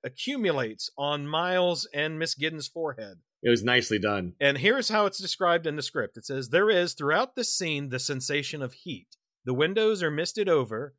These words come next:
Speaker 1: and as the scene progresses, beads of perspiration bathe the faces of Miles and Miss Giddens. At times, their voices echo against the glass, rise and fall,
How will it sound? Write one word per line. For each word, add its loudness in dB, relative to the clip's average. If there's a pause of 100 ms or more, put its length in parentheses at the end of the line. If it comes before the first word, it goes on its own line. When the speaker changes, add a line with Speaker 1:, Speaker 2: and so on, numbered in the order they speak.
(260)
Speaker 1:
and -4
as -2
the -8
scene -4
progresses, 0
beads -4
of -12
perspiration -2
bathe -2
the -8
faces -6
of -8
Miles -8
and -10
Miss -8
Giddens. -14 (360)
At -6
times, -2
their 2
voices -4
echo 0
against -2
the -10
glass, 0 (220)
rise -2
and -6
fall, -2